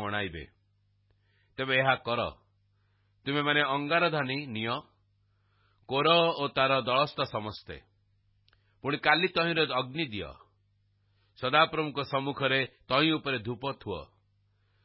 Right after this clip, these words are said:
ତହିଁରେ ସଦାପ୍ରଭୁ ଯେଉଁ ବ୍ୟକ୍ତିକି ମନୋନୀତ କରିବେ, ସେ ପବିତ୍ର ହେବ। ହେ ଲେବିର ପୁତ୍ରମାନେ,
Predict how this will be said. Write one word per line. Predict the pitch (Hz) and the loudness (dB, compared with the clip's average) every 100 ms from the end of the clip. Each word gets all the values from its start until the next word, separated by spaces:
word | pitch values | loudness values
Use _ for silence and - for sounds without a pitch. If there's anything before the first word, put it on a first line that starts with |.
| _ - | _ -4
ତହିଁରେ | 127 135 | -2 0
ସଦାପ୍ରଭୁ | 127 135 147 147 147 139 | 0 0 2 2 0 0
ଯେଉଁ | 131 139 | -2 -2
ବ୍ୟକ୍ତିକି | 131 139 - 139 | -2 -4 -6 -6
ମନୋନୀତ | 131 131 147 151 160 | -4 -4 -4 -6 -6
କରିବେ, | 147 120 82 73 - _ _ _ _ | -6 -8 -8 -14 -18 _ _ _ _
ସେ | - 123 | -8 -6
ପବିତ୍ର | 117 107 113 113 101 | -4 -6 -6 -8 -8
ହେବ। | 92 87 76 - _ _ _ _ _ _ - | -8 -10 -12 -16 _ _ _ _ _ _ -2
ହେ | 170 | 2
ଲେବିର | 175 165 156 156 | 2 2 2 -2
ପୁତ୍ରମାନେ, | - 143 175 160 123 80 | -4 -8 -6 -4 -4 -8